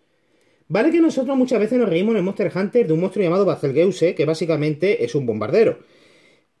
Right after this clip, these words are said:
Pero es que esto ya es un Archaeopteryx que te tira bombas. Es, es de locos.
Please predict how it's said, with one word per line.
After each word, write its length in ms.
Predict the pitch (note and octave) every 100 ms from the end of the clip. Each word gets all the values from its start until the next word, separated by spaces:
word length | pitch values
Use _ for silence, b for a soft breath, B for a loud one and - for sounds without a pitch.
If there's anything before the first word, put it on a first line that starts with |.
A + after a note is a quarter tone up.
| _ _ _
Pero 200 | D3+ D3+
es 120 | F#3+
que 140 | D4+
esto 180 | D#4 D#4
ya 140 | B3 B3
es 80 |
un 100 | C#4+
Archaeopteryx 460 | C4 A3 D3+ G3+ B3+
que 60 | F#3
te 60 |
tira 180 | C3+ G#3+
bombas. 460 | F#3 B3 C#3+ - - _ _ _ _ _ _ _ _ _ _ _ _ _ _ - _ _ _ _ _ _ _ _ _ _ _ _ _ _ _
Es, 840 | D#3 G3+ A3+ A#3+ A#3+ A#3+ A3+ - - -
es 120 | G3+
de 80 | G#3
locos. 360 | - A#2 -